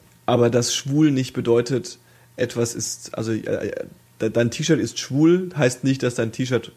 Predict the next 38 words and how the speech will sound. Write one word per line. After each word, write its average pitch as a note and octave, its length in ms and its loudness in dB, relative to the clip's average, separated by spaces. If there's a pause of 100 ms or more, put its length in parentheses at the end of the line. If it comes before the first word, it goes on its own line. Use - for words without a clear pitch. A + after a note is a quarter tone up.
(120)
äh, A2 200 -2
homosexuell B2 580 -4
ist D3 240 -2 (260)
<laughs> - 220 -6
und A#2 160 0
dass B2 100 4
ich C3 60 -4
damit A#2 200 2
ein - 20 -8
Problem A#2+ 360 0
hab. E3+ 120 0
Und - 80 -8
es C3 120 -4
heißt A#2+ 180 2
auch A#2 140 -2
nicht, D3+ 360 2 (360)
dass, A#2+ 260 0
äh, - 160 -6
äh, A2+ 520 0 (260)
ähm, G#2 160 -6
dass - 240 -6
du E3 420 2
homosexuell A2 520 -2
bist B2+ 180 -2
und - 40 -8
ich A2+ 60 -10
damit A#2+ 160 -4
ein A2+ 40 -4
Problem B2 260 0
hast, D#3 100 0
sondern C3 140 -2
es A#2+ 80 -8
heißt B2+ 260 0
im B2 60 -4
Endeffekt B2 340 -2
nur, B2+ 240 2
dass A#2+ 180 2
ich, A#2+ 180 -6